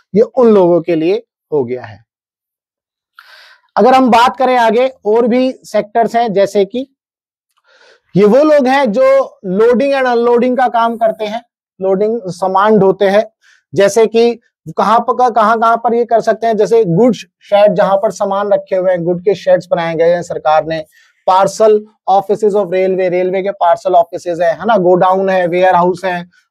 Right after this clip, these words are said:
और other similar employment है, dock and ports, यानी कि जो, जहां पर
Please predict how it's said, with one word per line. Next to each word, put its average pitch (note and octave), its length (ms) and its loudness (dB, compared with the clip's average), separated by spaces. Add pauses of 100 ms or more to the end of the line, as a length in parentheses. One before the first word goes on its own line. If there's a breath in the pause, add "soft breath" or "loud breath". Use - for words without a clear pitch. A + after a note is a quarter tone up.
(100)
और F3+ 280 4 (100)
other G#3 240 4
similar A3 460 2 (200)
employment G3 540 -4 (160)
है, F#3 340 -8 (500)
dock A3+ 240 2 (160)
and A3+ 100 0
ports, G#3 440 0 (100)
यानी F#3 200 -2
कि F#3+ 100 -4
जो, G3+ 540 0
जहां E3+ 260 0
पर G3 300 0